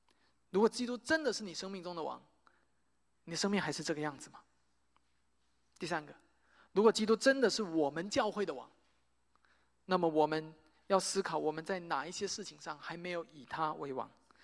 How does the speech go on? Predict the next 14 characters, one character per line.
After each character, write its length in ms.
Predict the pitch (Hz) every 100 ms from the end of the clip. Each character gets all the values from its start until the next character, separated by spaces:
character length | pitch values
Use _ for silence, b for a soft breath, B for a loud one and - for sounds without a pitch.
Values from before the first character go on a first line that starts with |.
| B B B B -
我 60 |
们 80 | 180
整 200 | 190 170
间 180 | 202 208
教 180 | 214 180
会， 300 | 190 160 151 _ _ _ _ _ _
我 60 | 175
们 60 |
是 80 | 185
围 160 | 202 175
绕 160 | 208
基 180 | 196 214
督 180 | 185 208
的 240 | 185 156